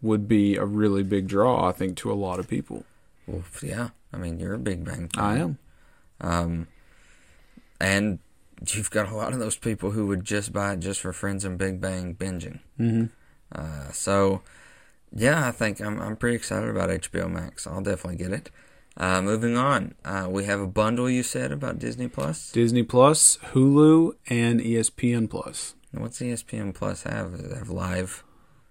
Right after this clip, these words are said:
Speaker 2: sports, or
Speaker 1: Really
Speaker 2: is it
Speaker 1: not sure. I, I've never used it before, and I don't have the bundle yet 'cause I'm still trying to figure out how,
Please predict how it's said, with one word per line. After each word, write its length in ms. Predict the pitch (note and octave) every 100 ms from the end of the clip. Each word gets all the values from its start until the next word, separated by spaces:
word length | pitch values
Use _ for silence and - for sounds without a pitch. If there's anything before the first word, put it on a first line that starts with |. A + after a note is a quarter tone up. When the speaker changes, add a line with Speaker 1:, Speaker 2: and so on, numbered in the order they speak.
| - - - -
Speaker 2:
sports, 540 | - - A2 C3 -
or 100 | G#2+
Speaker 1:
Really 100 | A#2+
Speaker 2:
is 60 | A#2+
it 80 | A#2
Speaker 1:
not 160 | A#2 A2+
sure. 320 | - A2+ A#2
I, 420 | A2+ A2+ G#2+ A#2
I've 120 | A#2+
never 640 | B2 A#2+ A#2+ A2 A2 A2 A2+
used 280 | A2+ A2
it 120 | A2+ -
before, 280 | - A2+
and 140 | G#2+ B2
I 60 |
don't 120 | C3+ B2+
have 140 | C3
the 60 | B2
bundle 380 | A#2 A#2+ A2+ A2
yet 320 | A2 G2+ -
'cause 160 | - A#2
I'm 200 | A#2 A2
still 440 | - C3+ B2 A#2
trying 280 | - A#2+ A#2
to 40 |
figure 360 | G#2+ A#2+ A#2 A2
out 160 | G#2+ A#2
how, 400 | A#2+ A#2 A2